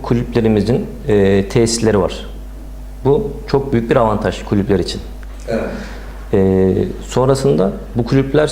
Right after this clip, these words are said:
Speaker 1: e, dün kurulan kulüpler değil, bir yıllık, iki yıllık, üç yıllık kulüpler değil. Bunların
Speaker 2: Aynen.
Speaker 1: evveliyatı var. On beş sene, yirmi yıllık bir mazileri var. Dolayısıyla bunlar çocukları veya sporcularımızı diyelim, daha beş altı yaşındayken, yedi yaşındayken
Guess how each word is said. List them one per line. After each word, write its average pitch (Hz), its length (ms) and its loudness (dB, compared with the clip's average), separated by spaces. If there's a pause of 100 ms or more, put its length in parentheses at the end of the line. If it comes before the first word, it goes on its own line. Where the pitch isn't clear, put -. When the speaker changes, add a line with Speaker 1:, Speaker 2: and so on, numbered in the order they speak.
(140)
Speaker 1:
e, 110 460 2 (140)
dün 131 140 4
kurulan 131 340 2
kulüpler 123 440 2
değil, 101 200 2
bir 120 80 4
yıllık, 117 320 2
iki 120 200 0
yıllık, 113 220 2
üç 113 140 0
yıllık 113 200 2
kulüpler 110 380 2
değil. 98 200 0 (480)
Bunların 107 320 2 (240)
Speaker 2:
Aynen. 104 140 4
Speaker 1:
evveliyatı 110 500 4
var. 92 180 0 (140)
On 107 200 2
beş 101 120 2
sene, 104 240 2
yirmi 104 320 4
yıllık 104 340 2
bir 135 160 0 (180)
mazileri 104 500 2
var. 90 120 0 (580)
Dolayısıyla 143 560 4
bunlar 147 380 2 (760)
çocukları 135 580 4 (380)
veya 104 160 4
sporcularımızı 117 720 2
diyelim, 95 260 2 (160)
daha 131 320 2
beş 131 160 2
altı 143 180 2
yaşındayken, 113 460 2
yedi 117 240 4
yaşındayken 117 560 2